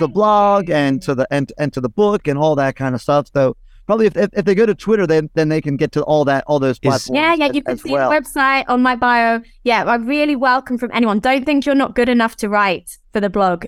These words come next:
Speaker 1: You are good enough. If you've got an interesting idea that you think teachers would love to read, just D Ms are welcome about this.
Speaker 2: Okay.
Speaker 1: So
Speaker 2: Oh,
Speaker 3: Oh,
Speaker 2: maybe
Speaker 3: cool.
Speaker 2: Shane
Speaker 1: I
Speaker 2: and I
Speaker 1: love
Speaker 2: will
Speaker 1: that.
Speaker 2: write, write, write a blog. Huh, Shane? Are you gonna write a blog?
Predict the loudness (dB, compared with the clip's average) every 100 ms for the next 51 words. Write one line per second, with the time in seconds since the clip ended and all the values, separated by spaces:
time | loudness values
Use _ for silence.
0 | -4 0 2 2 0 0 0 -2 -2 -2
1 | 0 -2 0 0 0 0 0 0 0 0
2 | -2 -6 _ _ -4 -2 0 -2 -2 -2
3 | -2 -2 0 0 -2 -2 0 0 -4 -4
4 | -4 -6 -18 -16 -6 0 2 2 2 0
5 | 0 0 -2 -2 -2 -2 -2 -2 0 -2
6 | -4 -8 -10 -10 -18 -20 -20 -10 -2 0
7 | 2 2 2 2 2 2 2 0 -2 -2
8 | -2 0 0 0 0 0 0 -4 -4 -2
9 | -2 -2 -2 0 0 2 2 -2